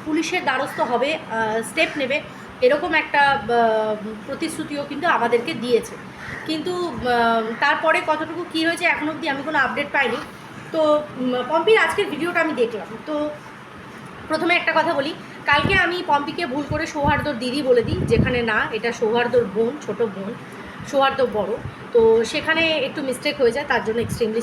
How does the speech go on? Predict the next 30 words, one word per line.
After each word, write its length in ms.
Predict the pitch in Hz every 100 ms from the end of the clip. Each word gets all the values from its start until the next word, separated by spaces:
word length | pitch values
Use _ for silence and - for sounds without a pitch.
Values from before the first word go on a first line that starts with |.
| 233
sorry। 180 | 214 294 - - - -
আর, 360 | 208 202 196 190 190 190 185 185
উম, 200 | 190 190 - 202
মাথায় 260 | 214 247 240
গামছা 400 | 190 254 233 269
বাঁধা 200 | 254 269
কিছু 220 | 240 262
মনে 220 | 220 226
করো 200 | 226 233
না, 120 | 277
সবাই 200 | 277 220
স্নান 260 | 233 202 196
করে 140 | 208 196
আসলাম। 300 | 170 - 165 - - - - - - -
তো 80 |
বিষয়টা 420 | 294 311 381 392 427
হচ্ছে 440 | 427 381 330 453 403 240
যে 340 | 226 285 285 294 - - -
আজকে 220 | 294 403
সকালে 320 | 392 359 381 403
পম্পির 260 | 311 339
একটা 180 | 339 349
ভিডিও 280 | 233 233 233
দেখলাম। 320 | 196 - - - - -
পম্পির 340 | 285 302 392
ভিডিওর, 520 | 285 302 349 392 381 381
আহ, 120 | 302
যে 80 | 262
সারমর্ম 520 | 320 302 277 311 330
ছিল 280 | 359 339 277